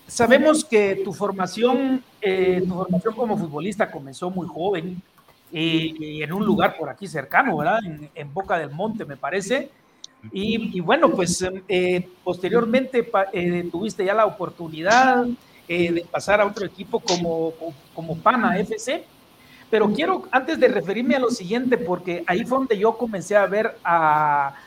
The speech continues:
a DeWinder Bradley, eh, con el equipo Capitalinos, ¿verdad? Este, quiero contar una anécdota, eh, que José Carlos, cuando lo cuente, se va a reír, pero que lo, lo quiero contar.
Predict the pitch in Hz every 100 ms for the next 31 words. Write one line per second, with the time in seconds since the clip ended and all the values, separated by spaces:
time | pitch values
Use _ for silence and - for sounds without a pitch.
0 | - 175 170 160 214 208 175 139 185 214
1 | 175 151 - _ _ _ _ _ _ -
2 | 175 185 180 180 - 170 165 165 165 -
3 | - 196 196 180 208 - 240 185 - -
4 | 147 165 180 165 - - - _ _ _
5 | _ _ - _ 147 208 226 214 - _
6 | 196 196 190 196 - 240 302 302 240 254
7 | 247 254 240 180 214 214 214 - 214 226
8 | - _ _ _ 185 180 180 175 - 180
9 | 175 190 220 240 240 175 170 175 165 196
10 | 196 208 170 165 185 190 156 185 208 220
11 | - - _ - 165 170 170 165 - -
12 | 180 185 180 190 240 247 277 285 -